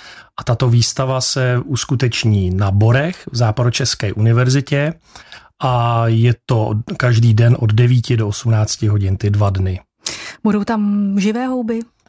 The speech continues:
Speaker 1: Ano, budou tam, budou tam houby, které budou čerstvě sebrány v neděli. V neděli právě proběhne mezi členy Mykologického klubu instalace té výstavy, aby mohla být v pondělí připravena pro všechny návštěvníky.
Speaker 2: Víte počet, kolik tam bude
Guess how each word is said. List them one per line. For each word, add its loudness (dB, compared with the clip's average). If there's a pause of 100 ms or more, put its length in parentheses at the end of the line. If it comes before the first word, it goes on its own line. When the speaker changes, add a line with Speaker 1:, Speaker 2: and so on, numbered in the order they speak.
(120)
Speaker 1:
Ano, 0
budou 0
tam, 0 (200)
budou 2
tam 2
houby, 4
které 0
budou 2
čerstvě -2
sebrány 0
v -2
neděli. 2 (420)
V -10
neděli 2
právě 0
proběhne 4
mezi 2
členy 2
Mykologického -2
klubu -2
instalace 0
té -2
výstavy, -2
aby 0
mohla 2
být 0
v -20
pondělí 0
připravena 0
pro -10
všechny -8
návštěvníky. -6 (400)
Speaker 2:
Víte 0
počet, -6 (160)
kolik -8
tam -4
bude -4